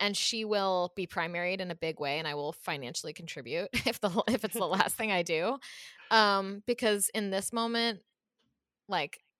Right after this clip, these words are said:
Speaker 1: the fire <laughs> in my soul is, w-, would prefer a Republican in that seat because I just feel like she doesn't deserve to be, she doesn't deserve to be there. She stands for nothing.
Speaker 2: Mm-hmm.
Speaker 1: Um,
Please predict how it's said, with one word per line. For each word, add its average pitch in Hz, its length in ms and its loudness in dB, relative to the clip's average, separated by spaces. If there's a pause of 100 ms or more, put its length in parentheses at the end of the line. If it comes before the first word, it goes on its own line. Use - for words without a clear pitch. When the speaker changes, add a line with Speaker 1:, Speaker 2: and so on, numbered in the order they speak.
(120)
Speaker 1:
the 214 120 -2
fire 180 600 2 (180)
<laughs> - 800 -10
in 208 160 -2
my 175 180 2
soul 170 560 2
is, - 320 -4 (140)
w-, 165 180 -8 (320)
would 196 140 0
prefer 175 340 -2
a 160 40 0
Republican 151 500 -4
in 147 80 -8
that 107 180 -8
seat 151 240 -8
because 170 220 -10
I 160 80 -6
just 156 240 -6
feel 160 120 -4
like 131 160 -6
she - 140 -6
doesn't 156 420 -4
deserve 147 460 -4
to - 120 -8
be, 180 400 -14 (500)
she - 120 -2
doesn't 196 160 0
deserve 165 300 -4
to 165 80 -10
be 165 100 -2
there. 165 160 2
She 170 160 -6
stands 143 320 -8
for 160 100 -10
nothing. 190 520 -4 (440)
Speaker 2:
Mm-hmm. 190 280 0
Speaker 1:
Um, 170 480 -4